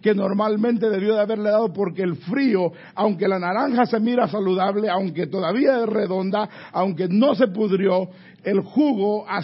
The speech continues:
sido dañado. El, el producto de la naranja se daña a, a pesar de que se ve natural y se ve normal, porque el frío ha matado todos sus atributos para producir lo que nosotros le llamamos una cosecha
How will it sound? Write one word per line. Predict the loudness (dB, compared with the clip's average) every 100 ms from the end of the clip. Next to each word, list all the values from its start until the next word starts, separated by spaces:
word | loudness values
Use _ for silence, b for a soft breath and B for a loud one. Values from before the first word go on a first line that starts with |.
| -4
sido | -2 2 2
dañado. | 2 0 0 0 0 0 0
El, | 0 -2 B B
el | -2 -2
producto | 0 0 2 0 0 -2 0
de | 0 0
la | -2
naranja | -2 0 0 -2 -4 -4
se | -2
daña | 0 0 0 0 0 -4 B B B
a, | -2 -2
a | -2 -4
pesar | -2 -4 0 0 0 0
de | -2
que | -2
se | -2 2
ve | 2
natural | 2 0 0 0 2 0
y |
se | -2 -2
ve | 0
normal, | 0 0 0 0 -2 B B 0
porque | 0 2 0
el | 0
frío | 0 -2 0 2 0 -2 B B
ha | -2
matado | 0 0 0 0 0
todos | 0 0 -2
sus | -2
atributos | -2 -2 -2 -2 -2 -4
para | -4 -4 -4
producir | -4 -2 -2 -4 -4
lo | -4
que | -4
nosotros | -4 -2 -2
le | -2
llamamos | -2 -2 -2 -4
una | -4 -4
cosecha | -6 -8 -6 -8 -6 -6 -6